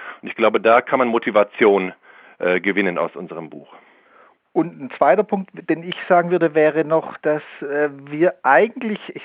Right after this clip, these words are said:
Speaker 2: sag mal so, den Anspruch haben, ein bisschen das Denken bei Entwicklungsprozessen zu verändern an Schulen.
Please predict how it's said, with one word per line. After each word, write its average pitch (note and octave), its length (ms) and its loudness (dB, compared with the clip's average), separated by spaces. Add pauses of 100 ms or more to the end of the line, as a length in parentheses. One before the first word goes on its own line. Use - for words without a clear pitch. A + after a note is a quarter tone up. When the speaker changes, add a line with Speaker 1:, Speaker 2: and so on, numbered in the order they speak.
Speaker 2:
sag D#3+ 160 2
mal D#3 240 4
so, D#3+ 80 -4
den D#3 180 -4
Anspruch D#3+ 460 -4
haben, E3 320 2 (320)
ein D3 140 -8
bisschen G#3 400 -4
das F#3 120 0 (160)
Denken F3 460 0
bei D#3 220 2
Entwicklungsprozessen C3+ 1120 -4
zu D3 100 -14
verändern C3 500 0
an A#2 140 -4
Schulen. A2 420 -8